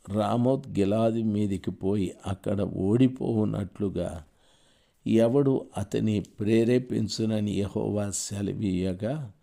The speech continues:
ఒకడు ఈ విధముగాను మరి ఒకడు ఆ విధముగాను యోచన చెప్పుచుండిరి. అంతలో ఒక ఆత్మ ఎదుటికి వచ్చి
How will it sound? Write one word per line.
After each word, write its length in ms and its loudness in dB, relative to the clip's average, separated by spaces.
ఒకడు 300 0
ఈ 260 2
విధముగాను 1000 0
మరి 340 2
ఒకడు 440 -2
ఆ 100 0
విధముగాను 960 -4
యోచన 640 0
చెప్పుచుండిరి. 960 -6
అంతలో 500 2
ఒక 300 0
ఆత్మ 540 -2
ఎదుటికి 720 0
వచ్చి 720 -4